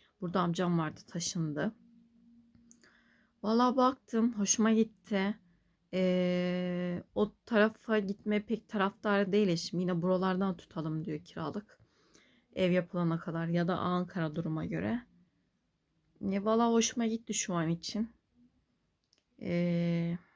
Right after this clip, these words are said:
burası yapılır, burayı satarız. Kayınvalidem de diyor, "Belki satmazsınız, Ankara'ya gitmezsiniz." diyor. "Eviniz yapılırsa, hoşunuza giderse oturursunuz." diyor. Ya da burayı satar, e, başka ev alırsınız diyor. Ama ben İstanbul'dan,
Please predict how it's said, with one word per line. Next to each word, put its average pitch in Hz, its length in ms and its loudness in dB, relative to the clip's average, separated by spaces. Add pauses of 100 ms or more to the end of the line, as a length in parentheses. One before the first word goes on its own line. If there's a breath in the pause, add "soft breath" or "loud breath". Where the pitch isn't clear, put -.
(120)
burası 208 520 0
yapılır, 208 420 -2
burayı 190 260 2
satarız. 180 500 -4
Kayınvalidem 185 640 0
de 180 140 -4
diyor, 175 220 0 (460 loud breath)
"Belki 180 280 0
satmazsınız, 170 760 -4
Ankara'ya 170 420 -2
gitmezsiniz." 170 800 -6
diyor. 156 140 -4
"Eviniz 180 320 0
yapılırsa, 175 420 -4
hoşunuza 170 400 -4
giderse 170 440 -4
oturursunuz." 165 880 -8
diyor. - 240 -6 (720 loud breath)
Ya 180 140 -2
da 190 120 4
burayı 185 260 4
satar, 185 460 -2 (120)
e, 170 240 0
başka 175 460 -4
ev 175 120 -4
alırsınız 151 760 -8
diyor. 214 200 -2 (440 loud breath)
Ama 196 220 -4
ben 208 280 0
İstanbul'dan, 180 800 -2